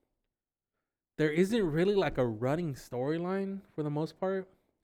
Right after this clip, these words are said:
Like, yeah, Jim and Pam's relationship is kind of, like, the focus, but every episode's different.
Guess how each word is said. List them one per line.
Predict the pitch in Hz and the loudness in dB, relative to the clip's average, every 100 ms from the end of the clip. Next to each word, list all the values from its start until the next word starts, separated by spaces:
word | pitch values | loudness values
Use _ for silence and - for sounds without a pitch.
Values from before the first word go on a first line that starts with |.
| - | -4
Like, | 156 143 | -2 2
yeah, | 170 202 208 | 0 0 0
Jim | 156 135 180 202 | -2 2 2 2
and | 180 | 0
Pam's | 190 190 | 2 2
relationship | 151 127 131 151 160 - 170 147 | 2 0 0 -2 -6 -4 -4 -4
is | 127 | -6
kind | - 156 | -2 0
of, | 165 139 | 0 0
like, | 127 | -4
the | 117 | -6
focus, | - 139 147 196 196 - | -4 -4 -2 -2 -4 -6
but | 147 | -8
every | 147 208 226 196 | 0 0 4 4
episode's | 202 190 151 120 | 4 2 2 2
different. | 110 160 - 104 | 2 2 2 -16